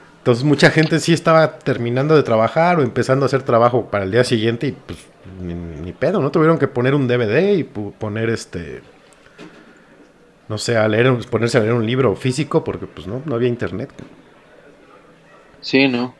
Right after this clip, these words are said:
Speaker 2: no, no, no, está muy cabrón.
Speaker 1: Lo que,
Speaker 2: No, no.
Speaker 1: lo que sí yo no entiendo de las llamadas, cabrón, es gente que entra tarde a las llamadas todavía. O sea, ¿cómo le hacen,
Speaker 2: <laughs> No.
Speaker 1: cabrón?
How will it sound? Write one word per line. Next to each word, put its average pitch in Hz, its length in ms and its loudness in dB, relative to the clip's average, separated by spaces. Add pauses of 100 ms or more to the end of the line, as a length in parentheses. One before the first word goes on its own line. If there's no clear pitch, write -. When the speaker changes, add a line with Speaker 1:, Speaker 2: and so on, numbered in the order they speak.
Speaker 2:
no, 120 100 -12
no, 127 160 -6
no, 123 140 -6
está 123 180 -6
muy 123 140 -4
cabrón. 113 360 -2 (2500)
Speaker 1:
Lo 127 140 2
que, 147 80 2
Speaker 2:
No, 175 160 0
no. 131 260 -2 (420)
Speaker 1:
lo 127 160 -2
que 131 100 2
sí 143 160 0
yo 151 100 2
no 151 80 2
entiendo 139 320 2
de 120 60 2
las 98 140 -4
llamadas, 107 380 -4
cabrón, 139 180 -10
es 135 100 -16 (160)
gente 139 320 -2
que 123 240 -4
entra 131 320 -2
tarde 117 400 -2
a 92 80 -10
las 95 140 -12
llamadas 107 440 -8 (100)
todavía. 101 440 -2 (1300)
O 123 40 -2
sea, 135 160 4
¿cómo 175 240 10
le 175 120 10
hacen, 170 240 4
Speaker 2:
<laughs> 120 60 -4
No. 165 100 4
Speaker 1:
cabrón? 104 140 -8